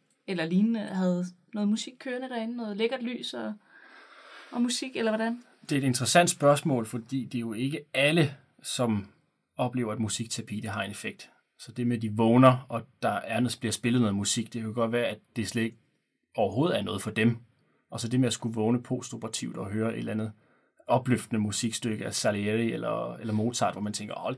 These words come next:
Speaker 2: da fest, det er jo helt vildt."
Speaker 1: Eller fuglekvider.
Speaker 2: Eller fuglekvider. Øhm, så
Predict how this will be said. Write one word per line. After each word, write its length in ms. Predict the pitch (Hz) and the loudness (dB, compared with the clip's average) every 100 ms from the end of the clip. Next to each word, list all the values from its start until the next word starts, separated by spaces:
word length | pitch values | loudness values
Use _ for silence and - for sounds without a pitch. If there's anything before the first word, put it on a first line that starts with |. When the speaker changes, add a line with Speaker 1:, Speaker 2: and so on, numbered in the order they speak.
| - | -8
Speaker 2:
da 60 | - | -16
fest, 340 | - 110 - | -12 -12 -10
det 60 | 107 | -12
er 40 | |
jo 60 | 107 | -10
helt 240 | 113 - | -10 -10
vildt." 240 | 107 - - - - | -12 -14 -18 -12 -6
Speaker 1:
Eller 140 | 175 | -4
fuglekvider. 680 | 180 202 220 - 190 - 180 170 | 0 0 0 0 -2 -2 -4 -6
Speaker 2:
Eller 160 | - 120 | -2 0
fuglekvider. 580 | 120 139 143 131 104 95 - _ 120 | 4 4 4 2 -2 -4 -10 _ -10
Øhm, 400 | 110 110 117 117 110 - | -8 -8 -10 -12 -12 4
så 240 | 131 | 6